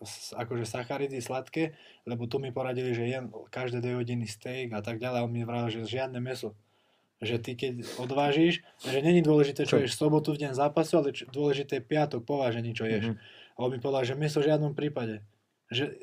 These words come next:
Speaker 1: možno sto gramov na obed si daj, že si zvyknutý prechuť, ale že žiadne mäso, že sacharidy, sacharidy, sacharidy, sacharidy.
Speaker 2: Mhm.
Speaker 1: Čiže ja som úplne iné veci jedol, všetko, čo mi chutia, vieš, sladké. A piatok som to robil vlastne a v sobotu vravel, že teraz dneska mi je jedno, čo si dá, že dôležitý je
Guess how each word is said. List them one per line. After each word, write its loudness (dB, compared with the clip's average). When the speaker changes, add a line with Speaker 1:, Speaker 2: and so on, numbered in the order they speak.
Speaker 1:
možno 4
sto 0
gramov 2
na -2
obed -2
si -6
daj, 0
že 2
si -4
zvyknutý -6
prechuť, -4
ale 0
že 0
žiadne -2
mäso, -6
že -4
sacharidy, -6
sacharidy, -8
sacharidy, -6
sacharidy. -6
Speaker 2:
Mhm. -4
Speaker 1:
Čiže -4
ja 4
som -4
úplne -4
iné 0
veci 2
jedol, -2
všetko, -2
čo -4
mi -6
chutia, -6
vieš, -4
sladké. -6
A -4
piatok -2
som -6
to 0
robil 0
vlastne 4
a -2
v -2
sobotu 2
vravel, 2
že -8
teraz 2
dneska -4
mi -12
je -8
jedno, -6
čo -8
si -6
dá, 0
že 0
dôležitý 0
je -4